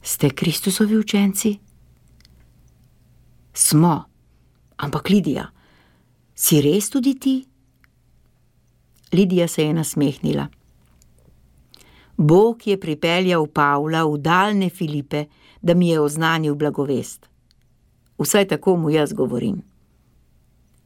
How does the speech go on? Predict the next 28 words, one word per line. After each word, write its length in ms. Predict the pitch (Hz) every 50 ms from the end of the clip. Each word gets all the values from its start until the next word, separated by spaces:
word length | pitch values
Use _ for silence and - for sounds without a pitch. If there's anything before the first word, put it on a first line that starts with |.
| _ - -
Elijana 500 | 143 143 143 143 151 160 175 190 180 175
se 200 | - - - 156
je 120 | 151 151
prijela 580 | - - 147 147 147 147 151 151 156 165 160 156
za 140 | 151 165 156
lica. 440 | 156 147 147 143 - - - - - - _ _ _ _ _ _ _ _ _ _ _ _ _ _ _ _ _ _ _ _ _ _ _ _ _ - - - - - - - -
Večkrat 580 | 160 214 247 254 - - - 165 151 147 -
sem 160 | - 151 143
že 160 | 139 147 147 139
videla, 460 | 143 170 170 165 185 160 151 151 147
kako 480 | - - 196 - - - 196 196 202
deluje 440 | 190 170 147 143 165 180 185 165 143
Bog, 480 | 135 135 147 165 190 208 214 208 - -
zato 340 | 151 170 143 - - 185 185
me 100 | 185 180
njegovi 520 | 165 147 143 147 165 165 175 175 180 165
načrti 680 | 147 143 135 - - 170 170 165 - - 156 147 147 -
ne 280 | - 165 175 170 170 156
bi 100 | 143 139
smeli 420 | - - 160 151 147 143 139 143
več 260 | 131 139 135 135 - -
presenečati. 800 | - - 143 - 139 135 240 - - - - - - - - 160 _ _ _ _ _ _ _ - - - - - - -
A 160 | - - 170 170
to 180 | - - 403
se 160 | - - 277
zgodi 360 | 220 202 190 208 214 208 262 240
vedno 300 | 277 277 247 262 262 254
znova. 460 | 233 240 262 254 214 180 156 -